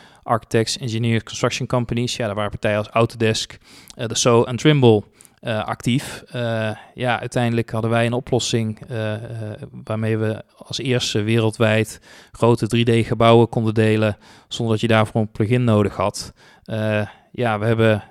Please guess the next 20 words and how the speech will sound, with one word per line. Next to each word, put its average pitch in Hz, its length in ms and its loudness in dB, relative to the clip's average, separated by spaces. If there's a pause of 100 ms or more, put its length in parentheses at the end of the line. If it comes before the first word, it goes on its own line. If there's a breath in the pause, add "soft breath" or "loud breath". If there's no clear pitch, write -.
eh, 107 220 -8
zes - 280 0
maanden 113 300 0
gewacht, 107 380 -2
twaalf 127 280 0
maanden 117 240 -2
gewacht, 110 400 -4
achttien 131 300 -8
maanden 113 280 -2
gewacht. 104 440 -6 (360 soft breath)
Wanneer 123 400 -2
komen 127 240 0
zij 151 180 4
nou 127 140 2
met 110 120 0
een 113 80 -6
oplossing? 101 580 -4
Ja, 117 100 -8
die 110 140 -6
oplossing, 113 560 -4